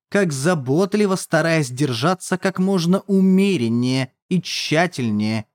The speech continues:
избегая всякого рода излишних резкостей.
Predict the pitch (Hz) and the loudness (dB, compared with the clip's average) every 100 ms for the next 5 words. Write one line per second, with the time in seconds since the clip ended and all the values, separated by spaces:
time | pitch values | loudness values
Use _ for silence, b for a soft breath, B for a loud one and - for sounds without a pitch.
0 | - 151 120 127 117 123 170 165 156 - | -6 -6 -4 -2 -2 0 0 0 -2 -4
1 | 156 139 - 95 98 151 160 160 156 _ | -2 -2 -4 -6 -2 -2 0 0 -2 _
2 | _ 202 156 151 147 - 147 131 135 127 | _ -2 0 0 -2 -4 -6 -4 -2 -2
3 | 107 - 98 - - 90 87 | -2 -6 -12 -12 -12 -12 -12